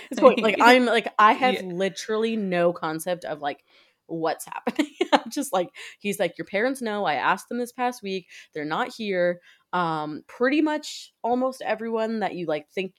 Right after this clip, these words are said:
Speaker 1: you should call right now at least knows it was happening. Um, and yes, we're getting dinner. I thought we could have, like, a nice moment of us before, and then we're gonna go home and have drinks, like, with your family." And I was, like, freaking out, and I was like,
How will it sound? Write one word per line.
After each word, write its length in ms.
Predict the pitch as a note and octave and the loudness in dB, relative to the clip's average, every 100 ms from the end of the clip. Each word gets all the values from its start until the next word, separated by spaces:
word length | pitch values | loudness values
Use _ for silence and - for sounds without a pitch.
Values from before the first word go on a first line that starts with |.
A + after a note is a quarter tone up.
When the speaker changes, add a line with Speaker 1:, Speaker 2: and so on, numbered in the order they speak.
| _ | _
Speaker 1:
you 120 | F3 | -12
should 260 | E3+ E3+ - | -10 -10 -8
call 260 | - D#3 D#3+ | -4 -2 -2
right 200 | G3+ A3+ | -4 -4
now 300 | A#3 A3+ A3 _ _ _ _ _ - | -6 -6 -10 _ _ _ _ _ -2
at 140 | F#3 | 0
least 240 | G#3 A3+ G3 | 0 0 0
knows 340 | F3+ F#3 F3+ | 2 2 2
it 80 | D#3 | -4
was 120 | E3 | -6
happening. 600 | E3+ D#3 E3 E3 E3 F3 - - _ | -4 -4 -2 -4 -4 -6 -12 -20 _
Um, 720 | F3 E3 D#3+ C#3+ C#3 G#2+ - - _ - _ _ _ _ - | -2 -2 -2 -4 -6 -12 -16 -20 _ -20 _ _ _ _ -8
and 340 | F#3 E3+ E3 F3+ | -4 -4 -4 -2
yes, 260 | F#3 G3 | -2 -2
we're 80 | G3+ | -2
getting 220 | G#3+ G3 | -2 0
dinner. 280 | F3+ E3+ E3 | 0 0 -2
I 120 | - | -4
thought 160 | E3 D3 | -4 -4
we 100 | E3+ | -4
could 140 | E3+ E3+ | -6 -4
have, 200 | D#3 D3+ | -4 -4
like, 140 | D#3 | -4
a 40 | E3 | -4
nice 280 | D#3 D#3+ E3 | -4 -6 -6
moment 420 | D#3 D#3+ D3 - _ _ _ - | -6 -6 -8 -12 _ _ _ -8
of 140 | E3+ | -4
us 440 | D#3 D3+ D#3+ - - | 0 0 -2 -10 -10
before, 340 | F3 E3+ D#3+ D#3 | -8 -6 -4 -2
and 300 | D3+ A2+ D#3 | -2 -2 -4
then 80 | D3 | -6
we're 100 | D3 | -6
gonna 160 | D3+ | -8
go 180 | C#3+ C3 | -6 -8
home 160 | C#3+ B2 | -8 -10
and 80 | |
have 160 | C3+ B2 | -12 -12
drinks, 360 | G2 B2+ - - | -12 -12 -14 -14
like, 200 | - _ - _ - | -14 _ -20 _ -14
with 180 | - | -12
your 120 | - D#3 | -12 -6
family." 480 | G3 E3+ - - - - - | -2 -2 -6 -14 -20 -20 -12
And 140 | E3 D#3+ | -8 -6
I 80 | |
was, 140 | C#3+ C#3+ | -6 -8
like, 180 | - - | -12 -14
freaking 340 | C4 B3+ G3+ | -14 -14 -12
out, 40 | F3 | -10
and 80 | D3 | -10
I 20 | |
was 100 | C#3+ | -8
like, 160 | C#3 | -10